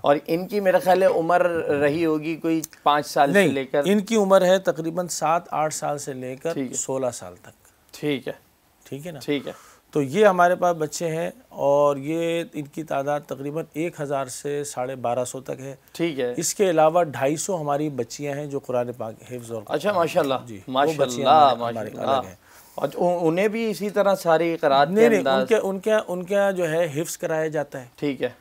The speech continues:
Speaker 2: और गर्दान उनको, बच्चे को हम कराते
Speaker 1: ठीक
Speaker 2: हैं।
Speaker 1: है।
Speaker 2: उसके साथ साथ स्कूल बिल जैसे हमारा है,
Speaker 1: हम्म।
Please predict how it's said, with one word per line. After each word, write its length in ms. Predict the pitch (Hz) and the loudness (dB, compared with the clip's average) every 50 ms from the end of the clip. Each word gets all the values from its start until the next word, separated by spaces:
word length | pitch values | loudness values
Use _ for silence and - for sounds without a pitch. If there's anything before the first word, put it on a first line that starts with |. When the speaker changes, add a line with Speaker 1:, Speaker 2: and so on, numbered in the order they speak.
| _ - | _ -4
Speaker 2:
और 340 | - 135 143 143 147 151 143 | 0 2 4 4 4 2 0
गर्दान 400 | 120 123 123 117 117 127 127 131 | -4 -6 -6 -4 -4 -4 -4 -4
उनको, 260 | 131 127 127 117 131 | -6 -6 -8 -8 -8
बच्चे 280 | 117 110 110 - - 117 | -8 -8 -10 -10 -12 -12
को 120 | 107 113 | -12 -12
हम 140 | 107 107 104 | -12 -12 -12
कराते 260 | 107 - 87 87 - | -12 -14 -14 -14 -8
Speaker 1:
ठीक 120 | - 131 110 | -8 -8 -8
Speaker 2:
हैं। 80 | - | -8
Speaker 1:
है। 280 | - - - - - - _ _ - | -12 -16 -16 -20 -20 -20 _ _ -10
Speaker 2:
उसके 220 | 160 165 - - 185 | -8 -6 -2 -2 -2
साथ 200 | - 175 156 143 | 2 2 2 2
साथ 180 | - 156 151 147 - 139 | 2 -2 -4 -4 -6 -12
स्कूल 400 | - - - - - 170 165 170 | -14 -14 -12 -6 -4 -4 -4 -2
बिल 280 | 139 131 139 139 127 | -2 -2 -2 -2 -2
जैसे 260 | - 135 131 - 165 | -4 -4 -4 -2 -4
हमारा 320 | 147 131 120 131 131 131 127 | -4 -4 -2 -2 -2 -2 -2
है, 240 | 110 110 113 156 _ _ - | -4 -6 -8 -10 _ _ -8
Speaker 1:
हम्म। 180 | 143 135 120 | -8 -8 -8